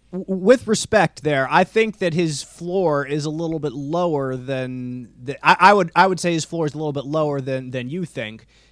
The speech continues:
And I think the main evidence for that is he dropped to twenty-first overall in the draft. Elite edge rushers don't fall to twenty-first overall all that often. Guys who are,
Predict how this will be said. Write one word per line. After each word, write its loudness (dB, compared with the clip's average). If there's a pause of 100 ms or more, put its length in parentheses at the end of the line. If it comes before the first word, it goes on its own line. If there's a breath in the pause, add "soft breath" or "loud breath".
(140 soft breath)
And -4
I -2
think -6
the -6
main -4
evidence -2
for -14
that -2
is -10
he -8
dropped -6
to -12
twenty-first -10
overall -6 (400)
in -6
the -6
draft. -6 (340 soft breath)
Elite -2
edge 0
rushers -8 (420)
don't 0
fall -2
to -10
twenty-first -8
overall -4
all -2
that -6
often. -8
Guys -2
who -4
are, -4